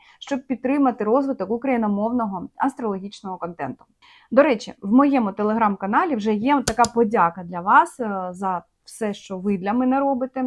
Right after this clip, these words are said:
Це безкоштовне відео, де я показую, як самостійно скласти індивідуальний прогноз за методом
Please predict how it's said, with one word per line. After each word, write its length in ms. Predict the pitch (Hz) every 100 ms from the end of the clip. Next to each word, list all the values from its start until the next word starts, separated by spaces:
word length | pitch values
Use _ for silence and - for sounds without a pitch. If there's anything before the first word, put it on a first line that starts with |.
| 247
Це 200 | 269 277
безкоштовне 880 | 214 247 294 - 226 - 220 202 180
відео, 400 | 180 247 285 240
де 120 | 196
я 100 | 208
показую, 500 | 220 208 226 214 202
як 280 | 190 214 269
самостійно 720 | - 240 233 233 - 190 175
скласти 500 | 175 - 247 330 196 -
індивідуальний 720 | 254 247 226 202 208 190 175
прогноз 680 | 170 180 190 202 262 339 -
за 180 | 208 233
методом 440 | 226 240 214 220